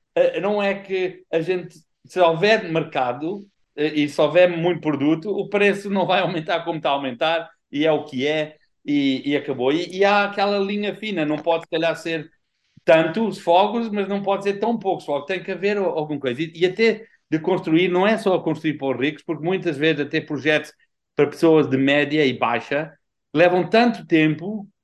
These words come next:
que é melhor uma pessoa então concentrar no, no que faz mais dinheiro, porque se tivermos lá os três, quatro anos, eh, não há valor a ser feito, não é? Mas como o Nuno tinha falado aí em comuna, essa palavra eu tinha trazido agora,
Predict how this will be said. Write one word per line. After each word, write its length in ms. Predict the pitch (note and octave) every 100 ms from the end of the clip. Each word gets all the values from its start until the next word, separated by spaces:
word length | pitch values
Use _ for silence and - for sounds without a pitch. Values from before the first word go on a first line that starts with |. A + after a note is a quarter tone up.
| _ _ _ _
que 80 | F#3
é 60 |
melhor 220 | G3 G3 G#3+
uma 140 | G3+
pessoa 200 | G3 G#3
então 240 | G#3 G3+
concentrar 560 | G3 F3 F#3+ E3+ F#3+ F#3+
no, 280 | G3 G3 -
no 180 | F#3 F#3
que 80 | -
faz 220 | G3 F3+
mais 240 | F#3+ F3
dinheiro, 360 | F#3 F#3 E3+ C#3+
porque 180 | D#3+ D3+
se 160 | - D#3+
tivermos 380 | F3 F3 G#3+ F#3+
lá 100 | F#3
os 120 | -
três, 260 | E3+ F3+ F3
quatro 340 | E3 D#3 C#3
anos, 320 | C3+ E3+ G3+ - _ _ _ -
eh, 240 | E3 E3
não 280 | F3 F#3+ F3+
há 100 | G#3+
valor 340 | F#3+ F3 D#3+ D3
a 60 |
ser 180 | C3 C3+
feito, 420 | - G#2 F2+ -
não 100 | A2
é? 260 | A#2+ D#3 - _ _ - - -
Mas 180 | D3+ D#3
como 280 | G#3 G#3
o 40 | F#3+
Nuno 200 | F#3 F3+
tinha 220 | E3+ E3+
falado 400 | D3 D#3 D#3+ D#3
aí 220 | D3+ D3+ D3
em 300 | - C#3 C3+
comuna, 680 | A#2 C3+ C3+ C#3+ C3+ G#2+ B2 -
essa 280 | A#2 - B2
palavra 520 | B2 C3 C3 B2+ B2+
eu 120 | B2+
tinha 240 | B2+ C#3 C3+
trazido 360 | C3+ A#2+ C3
agora, 320 | A#2+ B2 A#2